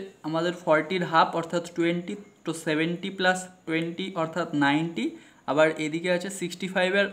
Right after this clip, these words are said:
হাফ অর্থাৎ থার্টি টু পয়েন্ট ফাইভ, অর্থাৎ total যে লেন্থটা হবে সেটা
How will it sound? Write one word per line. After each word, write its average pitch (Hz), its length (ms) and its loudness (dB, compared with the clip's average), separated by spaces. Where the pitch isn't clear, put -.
হাফ 151 280 6
অর্থাৎ 156 380 4
থার্টি 151 440 2
টু 202 80 -4
পয়েন্ট 196 220 2
ফাইভ, 208 200 2
অর্থাৎ 185 240 -2
total 170 360 2
যে 214 160 4
লেন্থটা 180 420 2
হবে 135 180 0
সেটা 151 220 0